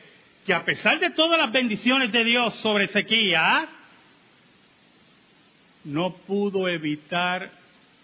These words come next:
que su corazón se llenara de orgullo y se rebelara contra Dios en su orgullo. Se enalteció a él mismo,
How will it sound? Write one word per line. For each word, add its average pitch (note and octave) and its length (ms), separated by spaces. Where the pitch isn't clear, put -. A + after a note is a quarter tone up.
que D3 120
su C#3+ 260
corazón D#3+ 840
se D3+ 120
llenara D3 520
de D3+ 120
orgullo B2+ 640
y C#3 100
se B2+ 160
rebelara B2 520
contra B2 400
Dios B2+ 180
en A#2 180
su A#2+ 200
orgullo. E3 680
Se D3+ 80
enalteció B2 880
a C#3 80
él C#3 220
mismo, G3+ 680